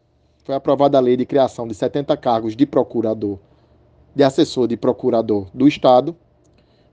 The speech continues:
com remuneração aproximada de cinco mil reais, certo?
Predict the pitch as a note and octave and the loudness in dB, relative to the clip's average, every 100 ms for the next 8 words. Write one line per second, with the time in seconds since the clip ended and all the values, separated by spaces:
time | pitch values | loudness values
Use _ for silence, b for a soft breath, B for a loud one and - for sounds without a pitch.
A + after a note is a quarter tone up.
0 | _ - F3 D#3+ E3+ F3+ E3+ E3+ E3+ D3+ | _ 0 2 4 2 2 0 2 0 0
1 | - C3 B2 B2+ C#3+ C3+ - C3+ A#2 A2+ | -4 -4 -2 -4 -2 -4 -6 -10 -6 -6
2 | G#2+ G#2+ F#2 _ _ _ _ - C3+ B2 | -6 -8 -10 _ _ _ _ -2 0 0
3 | - - F3+ E3+ D3 C#3 A#2 C3 B2 A#2+ | -2 0 0 2 2 2 2 4 4 4
4 | D#3+ - - _ _ _ _ _ _ _ | 0 -6 -20 _ _ _ _ _ _ _
5 | _ _ C3+ C3 C#3 | _ _ -2 -2 -2